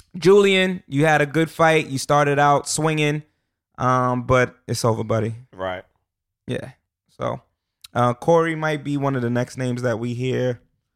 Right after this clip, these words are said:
Speaker 1: Um, one of, uh, I don't think Tulsi's giving up anytime soon, but
Speaker 2: Mm-hmm.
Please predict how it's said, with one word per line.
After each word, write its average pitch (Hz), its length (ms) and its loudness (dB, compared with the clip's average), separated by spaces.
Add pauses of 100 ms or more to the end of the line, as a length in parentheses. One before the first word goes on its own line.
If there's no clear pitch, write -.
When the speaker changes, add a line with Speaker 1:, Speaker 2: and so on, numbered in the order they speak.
(380)
Speaker 1:
Um, 113 680 -10 (1400)
one 123 280 -2
of, 120 300 -4
uh, 117 320 -2 (720)
I 135 80 -6
don't 135 180 -2
think 143 180 -4
Tulsi's 123 420 -4
giving 113 260 -6
up 113 140 -10
anytime 110 440 -12
soon, 113 360 -12
but 110 260 -6
Speaker 2:
Mm-hmm. 90 120 -16